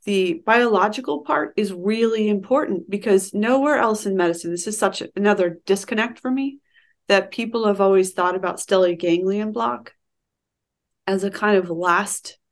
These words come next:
resort intervention, except in special forces,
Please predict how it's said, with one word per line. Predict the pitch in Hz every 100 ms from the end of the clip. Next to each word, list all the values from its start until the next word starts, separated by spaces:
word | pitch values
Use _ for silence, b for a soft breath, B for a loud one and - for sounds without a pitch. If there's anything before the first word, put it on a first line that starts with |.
| _ _ _ -
resort | 190 185 180 262 -
intervention, | 214 202 190 190 190 247
except | 214 - 208 226
in | 277
special | 311 214 214 214
forces, | 208 180 196 285 381 -